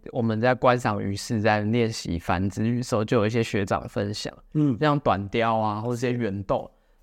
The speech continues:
Speaker 1: 种鱼要看到饵料本身，它才会想要生。
Speaker 2: 嗯。哦，对。
Speaker 1: 就是他要觉得我的小孩有东西吃，
Speaker 2: 嗯。
Speaker 1: 或是我有足够的营养，我看到那个饵料本身，它就会刺-，促进他想要繁殖。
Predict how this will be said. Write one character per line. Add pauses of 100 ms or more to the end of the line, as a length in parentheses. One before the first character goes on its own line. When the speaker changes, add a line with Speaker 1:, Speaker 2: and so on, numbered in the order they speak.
(120)
Speaker 1:
种
鱼
要
看
到 (260)
饵
料
本
身， (540)
它
才
会
想
要
生。
Speaker 2:
嗯。 (500)
哦，
对。 (140)
Speaker 1:
就
是
他
要
觉
得
我
的
小
孩
有
东
西
吃，
Speaker 2:
嗯。
Speaker 1:
或
是
我
有
足
够
的
营
养，
我
看
到
那
个 (460)
饵
料
本
身，
它
就
会
刺-，
促
进
他
想
要
繁 (180)
殖。